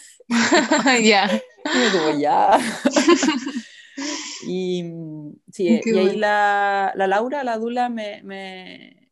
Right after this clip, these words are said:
Speaker 1: iba conmigo, eh, y yo la elegí porque en el fondo ella hablaba inglés, ¿cachai? Y español, entonces ella podía comunicarse con los tipos y yo no tenía que
Speaker 2: Eso.
Speaker 1: pensar en nada.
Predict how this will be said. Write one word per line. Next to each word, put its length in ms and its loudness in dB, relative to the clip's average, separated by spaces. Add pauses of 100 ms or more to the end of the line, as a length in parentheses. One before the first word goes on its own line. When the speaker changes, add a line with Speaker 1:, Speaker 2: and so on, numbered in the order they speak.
Speaker 1:
iba 240 -4
conmigo, 1080 -4 (100)
eh, 440 -10 (440)
y 300 -10
yo 100 2
la 100 2
elegí 300 -2
porque 280 -2
en 100 -2
el 60 -4
fondo 200 -6
ella 180 0
hablaba 220 0
inglés, 380 -4
¿cachai? 360 -14
Y 100 -12
español, 500 -12
entonces 240 -16
ella 160 -4
podía 200 -4
comunicarse 500 -10
con 140 -12
los 140 -12
tipos 380 -8
y 60 -4
yo 100 -4
no 80 -10
tenía 160 -10
que 80 4
Speaker 2:
Eso. 200 2
Speaker 1:
pensar 200 2
en 80 -12
nada. 420 -8